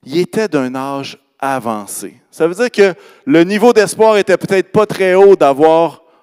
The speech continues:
un fils ou une fille. Mais l'ange va dire à Marie, « Mais rien n'est impossible à Dieu. » Et c'est intéressant de,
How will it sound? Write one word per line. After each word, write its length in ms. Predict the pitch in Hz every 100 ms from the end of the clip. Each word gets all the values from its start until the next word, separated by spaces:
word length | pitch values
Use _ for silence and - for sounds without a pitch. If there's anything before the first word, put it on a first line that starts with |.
| -
un 160 | 135
fils 600 | - - 165 175 127 - -
ou 180 | 135
une 120 | 127 117
fille. 580 | - 123 113 95 87 87 _ _ _ _ _ _ _ _ _ _ _ _ _ _ _ _ _ _ _ _ _ _ _
Mais 80 | 127
l'ange 240 | 170 196
va 100 | 135
dire 200 | 110 135
à 80 | 123
Marie, « 240 | 113 107
Mais 260 | 113 107 98 _
rien 480 | - - - 131 135
n'est 260 | 113 98 107
impossible 640 | 101 104 92 - 98 92
à 120 | 92
Dieu. » 320 | - - 76 - _ _ _ _ _ _ _ _ _
Et 100 | 277
c'est 160 | - 190
intéressant 500 | 185 202 196 262 247
de, 320 | 170 139 120